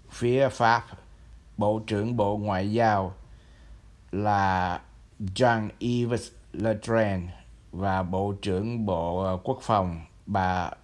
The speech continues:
Florence Joly đã lên tiếng, à, thống trách đồng minh Hoa Kỳ, thưa quý vị, và nói rằng, à, Úc và Anh và Mỹ đã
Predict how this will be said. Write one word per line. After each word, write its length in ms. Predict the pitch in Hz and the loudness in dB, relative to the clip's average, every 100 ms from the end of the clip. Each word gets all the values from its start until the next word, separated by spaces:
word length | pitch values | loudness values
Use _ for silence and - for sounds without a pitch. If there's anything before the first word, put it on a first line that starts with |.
| - - | -18 -2
Florence 680 | 117 110 110 107 98 92 - - | 4 6 4 2 -2 -4 -10 -10
Joly 460 | 90 110 110 95 78 - - - - - - - - | -2 2 2 0 -4 -12 -20 -20 -20 -20 -20 -20 -8
đã 220 | 92 82 | -4 -2
lên 360 | 107 110 104 95 | 2 2 2 -2
tiếng, 320 | 110 110 127 | -2 0 -2
à, 460 | 127 113 104 101 95 90 - - - - - - - | -2 0 0 0 -2 -6 -16 -20 -20 -20 -20 -20 0
thống 280 | 156 196 208 - | 2 2 0 2
trách 180 | 185 185 - - - | 2 2 -12 -16 -4
đồng 340 | 113 95 95 | 0 2 2
minh 200 | 110 107 92 - | 2 0 -4 -12
Hoa 200 | - 113 | -4 -4
Kỳ, 340 | 101 110 92 85 | 0 0 0 0
thưa 120 | 101 | -2
quý 140 | 98 | -2
vị, 220 | 104 82 - - - - - - - | -2 -4 -8 -14 -14 -14 -16 -20 -12
và 200 | - 101 | 0 0
nói 320 | 87 101 107 127 | 2 0 0 2
rằng, 380 | 117 101 95 | 2 2 0
à, 260 | 92 92 85 - | 0 0 -2 0
Úc 280 | 165 - - - | 0 0 -14 -12
và 520 | 90 98 92 90 87 - | -4 0 2 0 -2 0
Anh 320 | 120 120 113 - - - - - - - - | 2 2 -2 -8 -14 -20 -20 -20 -20 -20 -8
và 440 | 90 95 90 85 | 0 2 2 0
Mỹ 480 | 98 98 98 131 107 - _ - - - - | -2 -2 0 -2 -6 -14 _ -20 -20 -20 -8
đã 260 | 78 90 | -6 -4